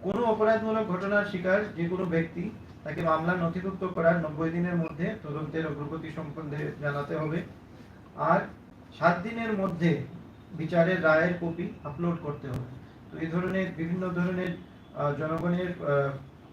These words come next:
সুবিধার জন্য এই সমস্ত জিনিস সেগুলি, আহ, সেই নতুন আইনগুলিতে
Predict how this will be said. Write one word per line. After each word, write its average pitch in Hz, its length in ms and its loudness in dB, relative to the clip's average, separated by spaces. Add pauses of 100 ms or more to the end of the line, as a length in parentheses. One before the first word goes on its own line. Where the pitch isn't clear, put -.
(500)
সুবিধার 180 420 2
জন্য 156 180 0
এই 143 200 -2
সমস্ত 165 340 -4
জিনিস 160 360 -4 (560)
সেগুলি, 151 560 -4
আহ, 131 340 0 (200)
সেই 143 200 -4
নতুন 147 400 -4
আইনগুলিতে 151 840 -4